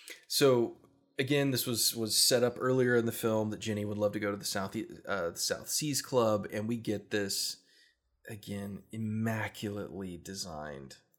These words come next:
nineteen thirties nightclub. Um, it's, it's completely unrealistic,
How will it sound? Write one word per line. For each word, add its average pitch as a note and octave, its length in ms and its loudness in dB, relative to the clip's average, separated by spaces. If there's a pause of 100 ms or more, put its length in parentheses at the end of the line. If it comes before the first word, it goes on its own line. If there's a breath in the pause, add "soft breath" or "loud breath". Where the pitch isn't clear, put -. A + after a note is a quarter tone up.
(100)
nineteen F#2+ 520 -8
thirties - 680 -10 (120)
nightclub. - 580 -10 (680 soft breath)
Um, B1 520 -8 (2250)
it's, - 600 0 (3750 loud breath)
it's D3 160 2
completely F3 580 2
unrealistic, A#2 1080 2